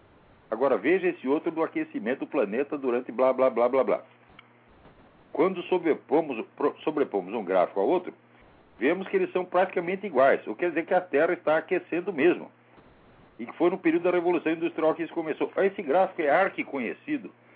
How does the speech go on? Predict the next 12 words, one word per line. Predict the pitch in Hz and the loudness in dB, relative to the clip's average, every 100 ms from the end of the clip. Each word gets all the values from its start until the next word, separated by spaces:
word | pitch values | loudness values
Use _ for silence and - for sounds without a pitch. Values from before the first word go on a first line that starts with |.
| - - - - - - - _ _ _ _ | -20 -20 -20 -20 -20 -20 -20 _ _ _ _
<coughs> | - 180 - - 294 - - - - - - 208 156 - | 0 4 2 2 0 2 0 2 2 0 -4 -8 -10 -2
porque | 170 147 151 151 | 2 2 2 0
quem | - 214 | 0 0
colocou | - 196 135 - 107 | 4 4 4 2 -2
o | 95 | 2
gráfico | 104 101 101 | 2 2 -4
em | |
circulação | - 95 101 82 151 147 | -8 -2 0 0 -2 0
foi | 143 | 4
o | 139 | 6
Al | 160 151 | 6 6
Gore, | 110 123 | 6 6